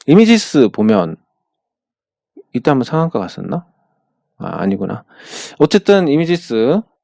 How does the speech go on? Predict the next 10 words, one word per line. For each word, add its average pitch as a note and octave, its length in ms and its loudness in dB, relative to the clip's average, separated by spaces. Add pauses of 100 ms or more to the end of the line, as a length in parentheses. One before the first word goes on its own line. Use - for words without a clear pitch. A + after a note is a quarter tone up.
(100)
굉장히 E3+ 720 2
많은 A2 300 0
거래량으로 A2 720 -2
상승했습니다. B2+ 720 -10 (1300)
예. - 180 -18 (840)
그리고 E3+ 380 4 (160)
우리바이오. D3 720 2 (1900)
어, B2 140 0
이건 C#3 400 2
뭐 C#3 240 -6